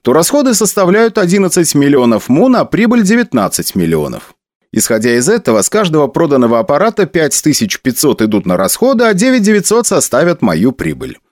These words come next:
Аппараты будут продаваться дороже, к примеру, по двадцать тысяч мун. Вот с разницей в пять тысяч мун я и готов предоставить вам долю. Именно эту часть мы и будем обсуждать.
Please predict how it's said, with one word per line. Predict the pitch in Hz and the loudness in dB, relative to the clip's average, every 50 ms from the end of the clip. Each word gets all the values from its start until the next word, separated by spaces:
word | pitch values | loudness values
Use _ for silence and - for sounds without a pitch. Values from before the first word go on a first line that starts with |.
| _ _ _ _ _ _ | _ _ _ _ _ _
Аппараты | - 185 180 - 135 180 240 254 - 233 | -8 -6 -2 -2 0 0 0 0 0 0
будут | 202 208 247 233 208 - | 0 0 0 0 -2 -2
продаваться | - 196 196 208 202 214 233 220 - 220 | -2 -2 0 0 2 2 0 0 0 -2
дороже, | 214 208 233 240 254 240 165 107 101 | -2 0 0 2 2 2 2 0 -2
к | - - - | -4 -4 -4
примеру, | - 98 107 127 143 143 143 | -2 0 2 2 2 0 0
по | - - 180 | 0 -2 -2
двадцать | 190 233 247 214 - - 226 - | 0 0 0 -2 -2 -4 -6 -4
тысяч | - 226 - - 185 180 - - | -2 -2 -2 -2 -4 -6 -4 -4
мун. | - 85 78 73 65 - - _ | -2 -2 -2 -4 -8 -10 -12 _
Вот | 269 311 302 220 | -2 -2 0 0
с | - | 0
разницей | 240 247 247 233 175 202 196 - - 165 156 | 0 0 0 0 2 0 0 2 0 -2 -2
в | - | -2
пять | _ 175 170 151 - - - | _ -2 -2 0 -2 -2 0
тысяч | 165 156 131 147 131 - - 127 | 0 0 2 0 -2 0 0 0
мун | 131 175 247 277 | 2 2 2 2
я | 247 185 208 226 | 2 2 2 2
и | 240 | 2
готов | 214 202 175 - - 202 240 226 | 2 0 0 0 0 -2 -2 0
предоставить | - - - 113 98 90 - - 127 160 202 208 - - | -2 -2 0 0 0 -2 -2 -2 0 0 0 -2 -2 -4
вам | - 80 113 143 139 92 | -4 -2 0 0 0 0
долю. | 82 78 71 69 65 58 - _ _ _ _ _ _ | -2 -4 -6 -6 -10 -12 -14 _ _ _ _ _ _
Именно | - 107 147 202 208 180 165 | -2 0 2 2 2 2 2
эту | 160 185 190 190 156 | 2 0 0 0 -2
часть | - - 147 208 226 - - | -2 -2 -2 -2 -2 0 0
мы | 160 180 220 | 0 2 2
и | |
будем | 214 143 170 214 196 220 185 | 2 2 0 0 2 0 0
обсуждать. | 123 - - 107 92 - - 76 - - - - | 0 0 -2 -2 -2 -2 -2 -4 -4 -6 -10 -12